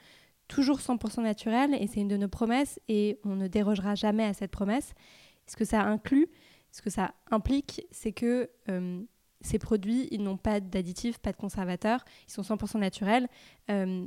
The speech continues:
pour le cœur de boule, par exemple, notre snack su-, naturellement sucré, on, il est même pas cuit, c'est un produit qui est cru, donc, euh, qui est particulièrement fragile, euh, ce qui permet d'avoir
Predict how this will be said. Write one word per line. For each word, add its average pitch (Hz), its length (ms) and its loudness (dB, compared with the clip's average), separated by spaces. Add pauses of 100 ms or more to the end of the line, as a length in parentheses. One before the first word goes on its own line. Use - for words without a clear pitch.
(120)
pour 233 300 4
le 190 800 0
cœur 208 200 4
de 214 80 4
boule, 254 200 4
par 214 160 -2
exemple, 202 400 -4
notre 202 260 -8
snack 196 220 -6
su-, - 160 -10
naturellement 196 540 -2
sucré, 254 400 -2 (460)
on, 202 200 -2
il 196 160 0
est 202 60 2
même 202 200 2
pas 196 120 2
cuit, - 340 -4
c'est - 160 -10
un 185 80 -6
produit 202 240 -6
qui - 200 -8
est 208 160 -8
cru, - 300 -4 (400)
donc, 233 220 -2
euh, - 40 2 (920)
qui 240 260 4
est 233 60 6
particulièrement 226 640 2
fragile, 226 600 2 (400)
euh, 190 260 0
ce - 100 -6
qui - 120 -6
permet 226 240 8
d'avoir 220 340 4